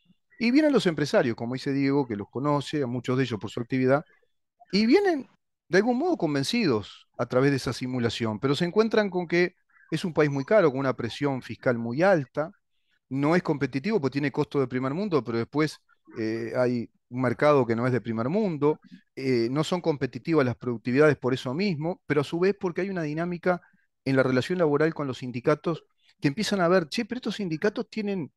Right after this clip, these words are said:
tienen un poder de chantaje, son extorsivos, son patoteros", además, claro, y además están fuertemente ideologizados. No son sindicatos profesionales eminentemente técnicos, son fuerzas políticas ideológicas, ¿no? Que están, están en una tarea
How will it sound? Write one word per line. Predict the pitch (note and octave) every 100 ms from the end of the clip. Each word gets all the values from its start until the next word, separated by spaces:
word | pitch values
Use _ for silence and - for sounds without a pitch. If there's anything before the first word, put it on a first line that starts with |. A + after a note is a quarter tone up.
| _ _ _
tienen | G3 A3+
un | G#3 F3+
poder | C3 F3+
de | E3
chantaje, | A2+ G#2+ G2+ - G3+ - A#2
son | F3
extorsivos, | F#3 - A2 - G3+ E3 A2+
son | F#3+
patoteros", | F3+ C3+ - F2 - F3+ C3+ F2+ -
además, | G2 G2+
claro, | F3 D3 - - -
y | F#3+
además | B2 D#3+
están | G3+ F3+ C#3+
fuertemente | - E3 - A#2+ C3+ F3+
ideologizados. | C#3 G#2 - - E3 B2 - -
No | - F3
son | D#4 G#3+
sindicatos | C#3+ A#2+ A2 B2 - -
profesionales | A2+ - G#2 A#2 A2+ A2 G#2
eminentemente | G#2+ A2 A#2+ A#2 A#2 A2 A2
técnicos, | A2+ G#2 G2 A2 -
son | G3+ C4 C#4+ _ _
fuerzas | - F#3+ A3 A3+
políticas | - - E3+ G3 F#3 -
ideológicas, | A2+ G#2 D3+ F3+ - - - E2+ E2+ - _ _ _ _ -
¿no? | D#3
Que | D3
están, | A#2+ E3+ - _
están | A#2+ - D#3 F#3
en | F3+
una | D#3+
tarea | C3 A#2 C#3+ F3 F#3+